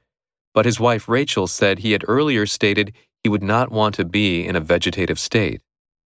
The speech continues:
Nephew Francois Lambert told reporters the death was a relief.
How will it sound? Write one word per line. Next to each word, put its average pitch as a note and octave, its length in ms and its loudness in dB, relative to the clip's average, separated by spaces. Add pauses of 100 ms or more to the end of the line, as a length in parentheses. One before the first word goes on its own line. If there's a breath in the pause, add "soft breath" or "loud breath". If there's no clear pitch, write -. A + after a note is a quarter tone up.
(680)
Nephew A2+ 360 0
Francois G#2+ 540 0
Lambert D#2+ 480 -4 (320)
told C#3+ 300 2
reporters G#2 540 0
the G2 140 -2
death G2 320 0
was G2+ 240 -4
a G2+ 40 -2
relief. F2 520 -4